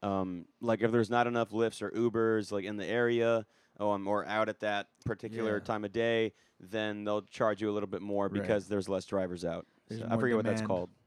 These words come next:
Speaker 1: but yeah,
Speaker 2: It's
Speaker 1: basically.
Speaker 2: more, more demand, less
Speaker 1: Yeah.
Speaker 2: supply. So there's, like, Uber is a, an, a surge, I think, Uber surge.
Speaker 1: That's what it's called, yeah.
Speaker 2: Yeah. Lyft, I'm, I'm not sure, but yeah, uh, when, when it's stuff like that, I, I have both apps because I com-, I go back and forth and compare who's charging more.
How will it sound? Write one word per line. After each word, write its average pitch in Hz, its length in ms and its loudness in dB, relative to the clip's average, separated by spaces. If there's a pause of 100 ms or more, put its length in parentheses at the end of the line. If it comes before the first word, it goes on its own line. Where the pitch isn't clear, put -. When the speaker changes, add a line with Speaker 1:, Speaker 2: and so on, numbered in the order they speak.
(140)
Speaker 1:
but 101 120 -4
yeah, 92 140 -2
Speaker 2:
It's 156 140 -8
Speaker 1:
basically. 151 400 4
Speaker 2:
more, 131 140 -8
more 160 140 6
demand, 120 380 2
less 113 140 0
Speaker 1:
Yeah. 101 80 -2
Speaker 2:
supply. 113 300 0
So 98 220 -6
there's, 107 400 -4
like, 110 240 -6
Uber 127 340 2
is 113 140 0
a, 98 300 -4
an, 107 180 -8
a 110 80 -8
surge, 143 460 -2
I 139 60 -8
think, 143 240 -10 (120)
Uber 123 200 -6
surge. 127 240 -6
Speaker 1:
That's 131 160 2
what 120 80 -2
it's 101 80 -8
called, 90 240 -6 (100)
yeah. 104 240 -4
Speaker 2:
Yeah. 98 240 -4 (400)
Lyft, 135 300 -2
I'm, 113 140 -6
I'm 117 120 -8
not 117 160 -6
sure, 113 160 -2
but 110 240 -4 (380)
yeah, 131 480 2
uh, 117 80 -4
when, 120 340 -2
when 120 300 -2
it's - 320 -6
stuff - 320 -2
like 123 140 0
that, 117 220 2
I, 113 140 0 (360)
I 113 100 -4
have 123 240 2
both 120 200 4
apps 117 340 -2
because 113 280 -4
I 110 80 -2
com-, 120 180 -6
I 120 120 -4
go 131 160 0
back 123 240 -2
and 120 100 -8
forth 113 240 -4
and 117 80 -8
compare 110 320 -2
who's 113 220 -6
charging 107 320 -4
more. 101 240 -4